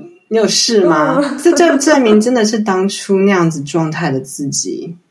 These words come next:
Speaker 1: 没有办法想象的。
Speaker 2: 嗯。
Speaker 1: 而那一个困惑，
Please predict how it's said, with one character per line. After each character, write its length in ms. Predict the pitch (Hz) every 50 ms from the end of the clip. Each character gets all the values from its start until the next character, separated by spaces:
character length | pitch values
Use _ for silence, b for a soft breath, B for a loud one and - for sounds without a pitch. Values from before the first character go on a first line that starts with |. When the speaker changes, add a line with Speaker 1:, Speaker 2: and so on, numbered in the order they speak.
| _ -
Speaker 1:
没 340 | - 135 143 156 160 175
有 160 | 185 190 175 151
办 340 | 139 143 - 156 151 147
法 220 | 143 143 - - 139
想 300 | 143 - - - - 165
象 280 | - - - - - - -
的。 200 | - - - -
Speaker 2:
嗯。 500 | - 190 190 190 185 175 170 170 170 170 170
Speaker 1:
而 200 | 175 180 170 175
那 260 | 180 190 196 190 185
一 140 | 185 180 175
个 300 | 175 175 165 165 160 160 - -
困 300 | - - - 202 180 165 156
惑， 460 | 156 - - - - - - - -